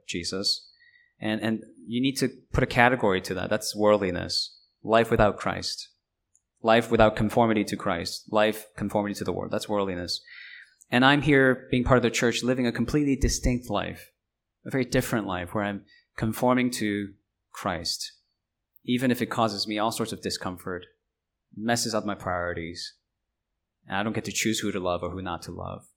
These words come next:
But I'm part of the church. Uh, Jesus says this in verse ten, "All mine are yours, yours are mine,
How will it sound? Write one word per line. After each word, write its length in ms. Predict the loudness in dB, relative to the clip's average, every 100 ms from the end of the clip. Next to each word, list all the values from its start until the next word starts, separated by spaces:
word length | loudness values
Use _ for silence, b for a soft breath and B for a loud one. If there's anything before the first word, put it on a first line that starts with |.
| _ _ _ _ _ _ _ _ _ _ _ _ _ _ _ -6
But 120 | -4
I'm 140 | -2
part 180 | -2 -4
of 60 | -4
the 60 |
church. 460 | -8 -12 -12 -14 -16 _ _ _ _ _ _ _ _ _ _ _ _ _ _ _ _ _ _ _
Uh, 200 | -2 0
Jesus 400 | 4 6 6 6
says 200 | 6 6
this 340 | 6 4 2 -4 -10 _ _ _ _ _ -16 _
in 100 | -2
verse 200 | 2 2
ten, 360 | 4 4 4 2
"All 220 | 6 8 10
mine 280 | 8 8
are 120 | 6 8
yours, 480 | 8 10 8 4
yours 300 | 6 8 8
are 100 | 6
mine, 460 | 2 2 2 0 -4